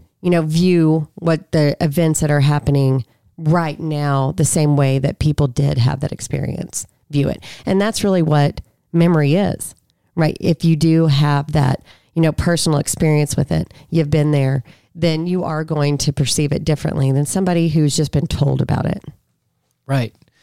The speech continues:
Speaker 2: And so with recent events that have been going on, uh, with our withdrawal from Afghanistan, which has been, I,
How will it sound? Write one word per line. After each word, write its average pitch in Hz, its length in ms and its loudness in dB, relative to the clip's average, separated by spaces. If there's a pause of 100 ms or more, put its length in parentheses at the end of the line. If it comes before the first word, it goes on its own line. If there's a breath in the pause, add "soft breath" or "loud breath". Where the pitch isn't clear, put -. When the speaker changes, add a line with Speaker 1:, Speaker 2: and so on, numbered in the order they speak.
(240 soft breath)
Speaker 2:
And 127 120 0
so 131 500 0 (140)
with 127 320 -4
recent 117 400 2
events 110 380 -2
that 110 80 -2
have 98 100 -4
been 107 140 -2
going 104 240 -2
on, 98 400 -4 (140)
uh, 104 240 -8
with 104 300 -6
our 104 240 -2
withdrawal 101 640 -2
from 101 240 -4
Afghanistan, 95 880 -10 (400 soft breath)
which 160 160 0
has 110 160 -2
been, 98 320 -2 (160)
I, - 120 -14